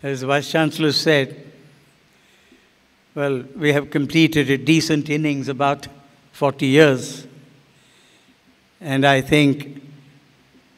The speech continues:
pandemic or no, it is time that we recognize and honor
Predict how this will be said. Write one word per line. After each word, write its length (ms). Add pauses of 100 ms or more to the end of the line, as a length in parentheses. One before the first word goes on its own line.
(420)
pandemic 560
or 80
no, 420 (1300)
it 120
is 200
time 640 (920)
that 460 (420)
we 140
recognize 680
and 140
honor 500